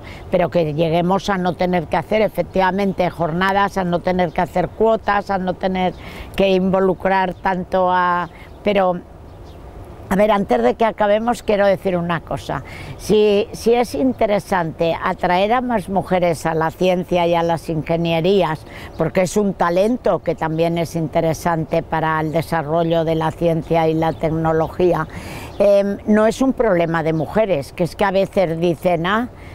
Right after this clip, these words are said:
no, no, es un problema", si es que es problema o es una situación a analizar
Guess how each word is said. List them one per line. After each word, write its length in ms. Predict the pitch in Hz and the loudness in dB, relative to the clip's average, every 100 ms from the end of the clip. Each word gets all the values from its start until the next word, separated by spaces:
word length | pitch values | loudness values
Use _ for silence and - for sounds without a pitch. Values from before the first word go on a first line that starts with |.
| - | -6
no, 220 | 175 190 214 | 0 2 4
no, 240 | 180 190 | 2 2
es 120 | 202 | 0
un 120 | 170 | -4
problema", 580 | 147 165 165 170 185 214 | -2 0 2 2 2 0
si 240 | - - 185 | -4 0 0
es 140 | - | 2
que 100 | - | -2
es 120 | 165 | -4
problema 800 | - 175 180 180 214 196 185 226 - | -4 0 2 4 2 2 -2 -4 -4
o 120 | 160 | -2
es 200 | 160 143 | -2 -4
una 200 | 170 175 | -2 -2
situación 720 | 156 175 165 175 165 175 170 | 0 -4 0 0 2 0 2
a 60 | 175 | 0
analizar 640 | 170 170 175 185 180 180 | 0 2 2 2 0 0